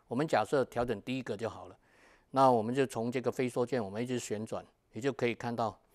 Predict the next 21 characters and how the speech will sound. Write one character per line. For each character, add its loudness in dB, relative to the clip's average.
它 6
从 -6
开 -2
始 -10
选 -10
择， -10
啊， -12
英 -4
文 -2
字 -4
母， -6
然 0
后 6
从 0
大 8
写 -4
的 -4
英 0
文 0
字 -4
母 -4